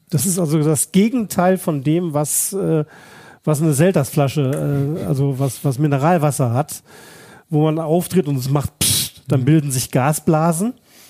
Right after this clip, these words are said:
Speaker 1: Wenn man aber die Flüssigkeit entgast, kann die auch mal Gasblasen auflösen. Und genau das machen die Druckerhersteller. Und deswegen ist die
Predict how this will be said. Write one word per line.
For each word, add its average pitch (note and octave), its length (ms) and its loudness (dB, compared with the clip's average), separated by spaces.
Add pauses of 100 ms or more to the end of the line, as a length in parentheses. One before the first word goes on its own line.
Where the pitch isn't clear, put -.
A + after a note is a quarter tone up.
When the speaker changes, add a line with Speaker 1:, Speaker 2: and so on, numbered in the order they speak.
(160)
Speaker 1:
Wenn D3 120 -2
man D#3 160 -4
aber D3+ 200 0
die C#3 100 -2
Flüssigkeit D3 600 0
entgast, E3+ 760 -2 (240)
kann F3 200 0
die F3 140 -4
auch D#3+ 160 -12
mal D#3 160 -2
Gasblasen E3 580 -4
auflösen. C3 760 -2 (300)
Und C#3 140 -12
genau D3+ 280 -4
das E3 180 -8
machen D3 220 -8
die C3 100 -10
Druckerhersteller. A#2+ 800 -14 (600)
Und C3 140 -6
deswegen F3 460 2
ist - 200 -6
die B2 140 -4